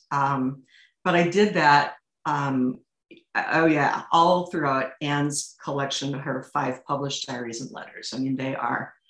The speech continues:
dog-eared. I've got Post-it notes stuck throughout them. Yeah, they have been really, really well worked over.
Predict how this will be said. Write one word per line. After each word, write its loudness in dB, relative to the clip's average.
dog-eared. 0
I've -6
got -4
Post-it 0
notes -2
stuck -6
throughout -2
them. -4
Yeah, 0
they -2
have -6
been -2
really, -2
really 2
well 2
worked -4
over. -6